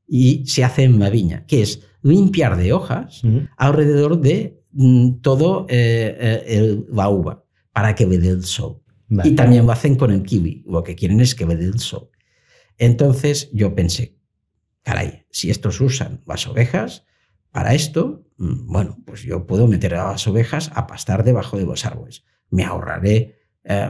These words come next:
Speaker 1: usar el tractor, me ahorraré tener que, que estar picando la hierba, me ahorraré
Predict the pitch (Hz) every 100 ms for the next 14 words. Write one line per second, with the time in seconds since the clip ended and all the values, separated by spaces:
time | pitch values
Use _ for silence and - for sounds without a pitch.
0 | 107 92 107 98 95 113 120 180 175 170
1 | 170 92 85 92 92 101 95 95 92 101
2 | 95 90 98 - 92 92 - - 90 90
3 | 95 110 147 180 160 170 156 87 85 85
4 | 101 120